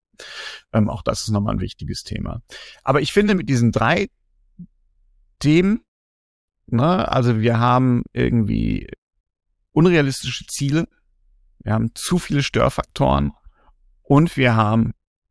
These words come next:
Meetings, ähm, und vielleicht noch diese Prokrastination, also das Aufschieben von unaufgenehmen, von unangenehmen Aufgaben, das sind dann vier Themen. Da habe ich schon genug Pack an, um meine Woche eigentlich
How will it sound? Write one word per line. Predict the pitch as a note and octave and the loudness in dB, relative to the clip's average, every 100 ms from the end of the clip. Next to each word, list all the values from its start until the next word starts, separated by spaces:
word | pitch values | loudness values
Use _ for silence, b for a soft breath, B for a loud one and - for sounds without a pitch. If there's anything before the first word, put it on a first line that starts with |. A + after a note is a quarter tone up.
| _ | _
Meetings, | G2+ A#2 C3 D3+ D3 D3+ - - _ _ _ _ _ _ _ _ - | 2 2 4 2 2 -2 -6 -18 _ _ _ _ _ _ _ _ 2
ähm, | A#2+ A#2 A#2 A2+ A#2+ | 4 4 2 0 -4
und | - A#2 | -6 -2
vielleicht | A2+ A2+ | 0 0
noch | G#2+ | 0
diese | A2 G#2 | 0 -2
Prokrastination, | - - G2 - G#2 - A#2 A#2 | -2 -2 -2 -2 -4 0 2 2
also | G#2 - | 0 -2
das | F#2+ - | -2 0
Aufschieben | C3+ - A#2+ | 0 2 2
von | A2+ G#2 | 2 0
unaufgenehmen, | A2 G#2 A2+ A2 - - - | 0 0 0 2 0 -4 -6
von | - A2 G#2 - | -4 0 0 4
unangenehmen | A#2 G#2 G2+ G#2 | 4 4 2 2
Aufgaben, | - A#2 - A2 | 2 0 2 0
das | G2 | 0
sind | G2 | -2
dann | G2+ | -2
vier | G#2 - A#2+ - - - | -4 0 0 0 -6 -6
Themen. | A#2+ G#2+ A2+ B B B B B | 0 2 2 B B B B B
Da | - G2 | -2 0
habe | D#3+ E3 | 0 0
ich | |
schon | - B2+ A#2+ | 2 6 6
genug | G#2 - - _ | 6 4 0 _
Pack | - - - | -6 -6 -6
an, | - A2 G3 - _ | 0 2 2 -2 _
um | - A2 | 2 4
meine | G#2 A2+ - | 6 4 0
Woche | - - - | -2 -2 0
eigentlich | - - - - | -2 -2 -4 -8